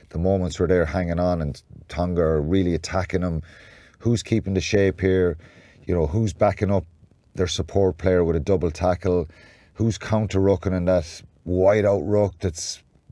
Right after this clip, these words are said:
you know, they've, uh, on the back of ten phases that Tonga have had?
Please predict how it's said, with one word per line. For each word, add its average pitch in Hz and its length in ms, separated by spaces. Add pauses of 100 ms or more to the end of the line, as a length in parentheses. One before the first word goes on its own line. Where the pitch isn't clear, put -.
(140)
you 110 180
know, 85 180
they've, 85 500
uh, 85 180
on 90 120
the 87 80
back 98 260
of 95 80
ten 101 240
phases 92 480
that 90 120
Tonga 95 300
have 82 100
had? 95 300